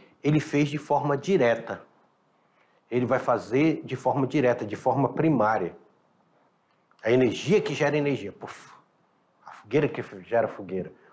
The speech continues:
O fogão a lenha ali, ele está sendo gerado por uma energia primária.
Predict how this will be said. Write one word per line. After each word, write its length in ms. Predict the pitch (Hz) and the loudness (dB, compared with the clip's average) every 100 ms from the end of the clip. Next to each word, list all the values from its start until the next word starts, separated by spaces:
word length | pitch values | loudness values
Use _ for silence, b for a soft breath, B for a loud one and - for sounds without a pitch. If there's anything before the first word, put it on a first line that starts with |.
| b | b
O 100 | 135 | 0
fogão 380 | 147 131 180 180 | 2 4 4 4
a 60 | |
lenha 240 | 160 170 160 | 4 4 4
ali, 480 | 160 185 - - - | 4 4 2 -8 -4
ele 160 | 151 147 | -2 -2
está 200 | - 147 | -2 -4
sendo 640 | - 165 170 165 139 - _ _ _ - | 0 0 0 -2 -6 -10 _ _ _ -4
gerado 380 | 147 127 135 | 2 2 2
por 180 | 127 143 | 0 0
uma 120 | 135 | 2
energia 380 | 135 127 - 135 | 0 -2 -4 -6
primária. 460 | - 139 98 90 | -6 -6 -4 -6